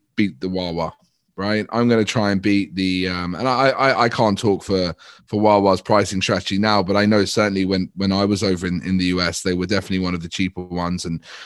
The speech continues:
I know that Cumberland Farms and Turkey Hill, they, they, they were, they were known to be pretty aggressive. And I'm,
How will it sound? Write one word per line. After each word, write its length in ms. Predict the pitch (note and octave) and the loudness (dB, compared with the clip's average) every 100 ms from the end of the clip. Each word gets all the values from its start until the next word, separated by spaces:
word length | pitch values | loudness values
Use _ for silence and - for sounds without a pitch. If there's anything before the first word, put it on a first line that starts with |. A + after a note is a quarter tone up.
| - | -2
I 80 | G2+ | 2
know 240 | A2 G#2 | 4 6
that 240 | G2 F2+ - | 4 2 0
Cumberland 440 | A2 G#2 F#2+ F2+ | 2 4 4 2
Farms 480 | A2 G2 F#2+ F#2 F2 | 2 2 2 0 -4
and 120 | E2+ | -4
Turkey 360 | A2 F#2+ - F#2 | -2 -2 -2 -2
Hill, 280 | G2+ F#2+ | 0 0
they, 240 | F2+ F#2 F2+ - | 0 -2 -2 -4
they, 160 | F#2+ F#2+ | -2 -2
they 180 | F#2+ F#2 | 0 0
were, 340 | F2+ F#2 F2+ E2 | 0 0 -2 -2
they 160 | G2+ G#2 | 0 4
were 200 | G2+ F#2+ | 4 2
known 300 | F#2 F#2+ F2+ | 2 0 0
to 80 | - | -2
be 100 | F2+ | -4
pretty 240 | - F#2 | -2 -2
aggressive. 520 | F2+ F2+ F#2 - F2 | -2 -4 -6 -6 -6
And 100 | F2+ | -6
I'm, 160 | F2+ F#2 | -6 -6